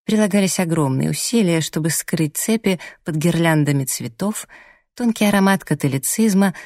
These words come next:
пропитал всю жизнь школы. Снисходительное отношение к, так сказать, земным радостям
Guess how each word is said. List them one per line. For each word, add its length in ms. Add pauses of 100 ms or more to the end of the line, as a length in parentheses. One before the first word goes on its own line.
(120)
пропитал 480
всю 520
жизнь 380
школы. 580 (520)
Снисходительное 920
отношение 840
к, 140
так 220
сказать, 520
земным 500
радостям 680